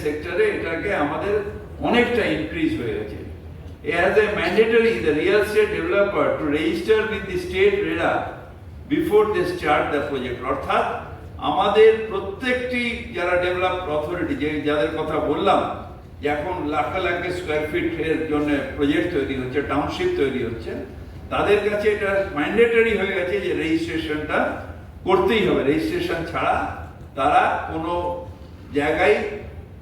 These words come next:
কোনো, আহ, এক, এক ইঞ্চি ফ্ল্যাটও বিক্রি করতে পারবে না।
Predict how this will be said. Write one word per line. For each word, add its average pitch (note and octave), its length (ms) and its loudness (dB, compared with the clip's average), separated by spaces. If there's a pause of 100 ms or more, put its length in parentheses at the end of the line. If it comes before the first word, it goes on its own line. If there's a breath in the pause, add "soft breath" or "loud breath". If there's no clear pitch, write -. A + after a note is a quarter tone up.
(200)
কোনো, D#3+ 240 -2 (140)
আহ, B2 640 -4 (120)
এক, - 160 -2 (200)
এক - 260 0
ইঞ্চি - 340 -2
ফ্ল্যাটও D3+ 360 0
বিক্রি C#3 320 0
করতে C3+ 340 -2
পারবে A2+ 400 -2
না। G#2+ 200 -2